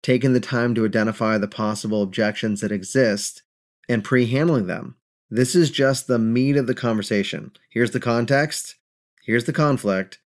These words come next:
and here's the call to action. It sounds something like this. Hey, I wanted to revisit our conversation on getting weekly updates.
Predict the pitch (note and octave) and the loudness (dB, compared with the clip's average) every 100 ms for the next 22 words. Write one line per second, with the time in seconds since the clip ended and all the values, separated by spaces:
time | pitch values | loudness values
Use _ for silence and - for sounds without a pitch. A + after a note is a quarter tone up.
0 | _ _ - A2 A2 A2 G2+ A2+ G2+ G2 | _ _ -6 -2 0 0 0 -4 -2 -2
1 | F2 F2 - - - _ _ _ _ _ | -2 -6 -10 -12 -14 _ _ _ _ _
2 | - A#2+ G#2 B2 A#2 A2+ A#2+ G2+ G2+ F#2+ | -8 -6 0 2 2 0 0 0 0 -2
3 | - B1+ - - _ _ _ _ _ C3 | -4 -10 -12 -18 _ _ _ _ _ 4
4 | B2 - A#2+ B2 B2+ C#3+ D#3+ C3+ C3 B2+ | 4 4 2 4 4 4 4 4 4 4
5 | B2+ C#3 - A2+ G2+ A2+ G#2+ - G#2+ G#2 | 4 0 2 0 2 0 0 0 0 0
6 | A2+ A2 - G#2 G2+ G2+ A2 A2 A2 G#2 | 0 0 -2 0 0 0 0 2 2 0
7 | G2 G#2 F#2+ F#2 - - - - | -2 -4 -4 -4 -6 -8 -8 -12